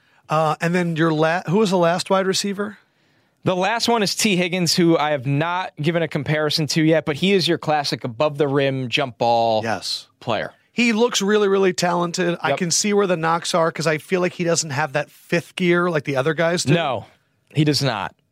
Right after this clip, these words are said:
Speaker 1: But
Speaker 2: Uh,
Speaker 1: those, those guys, the, the top four are freaks.
Speaker 2: Absolutely.
Speaker 1: And
Speaker 2: It's a
Speaker 1: Higgins,
Speaker 2: special year.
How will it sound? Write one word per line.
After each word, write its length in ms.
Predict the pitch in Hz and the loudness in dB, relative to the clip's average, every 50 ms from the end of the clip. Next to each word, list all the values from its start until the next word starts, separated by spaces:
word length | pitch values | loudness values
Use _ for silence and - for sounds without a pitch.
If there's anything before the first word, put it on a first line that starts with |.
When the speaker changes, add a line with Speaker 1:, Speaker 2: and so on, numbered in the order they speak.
| _ _ _ | _ _ _
Speaker 1:
But 160 | - 156 156 | -2 -2 0
Speaker 2:
Uh, 120 | 147 135 - | -2 -4 -6
Speaker 1:
those, 400 | 151 120 170 185 185 190 180 - - - | -4 -2 0 2 2 2 2 0 -4 -6
those 260 | 175 214 240 269 240 | -2 -2 0 0 0
guys, 320 | - 220 202 190 180 143 - | -2 0 0 0 -2 -4 -6
the, 120 | _ 170 170 | _ -8 -8
the 160 | 151 165 160 | -6 -6 -4
top 300 | - 185 180 - _ _ | -2 -2 -2 -2 _ _
four 400 | - - 180 170 170 160 147 - - | -2 0 2 2 4 2 2 0 -2
are 320 | 135 127 123 123 120 117 | -2 -2 0 -2 -4 -6
freaks. 680 | 113 - - - 117 98 90 - _ - - - - - _ _ _ _ _ _ _ _ _ | -10 -18 -12 -8 -8 -8 -8 -8 _ -6 -6 -6 -6 -8 _ _ _ _ _ _ _ _ _
Speaker 2:
Absolutely. 640 | - 131 120 - - 107 120 151 156 - - - _ _ _ _ _ _ _ _ | -8 -8 -8 -8 -4 0 0 0 0 -2 -6 -12 _ _ _ _ _ _ _ _
Speaker 1:
And 280 | 123 120 120 117 120 123 | -4 -4 -4 -4 -6 -10
Speaker 2:
It's 60 | - | -16
a 320 | - - - - _ - | -20 -20 -20 -8 _ -4
Speaker 1:
Higgins, 240 | 214 196 240 220 185 | 0 0 0 -2 -2
Speaker 2:
special 400 | - - 196 190 170 - - 139 139 | -2 -2 -2 -2 -2 -2 0 2 2
year. 260 | 156 151 110 - | 2 2 2 0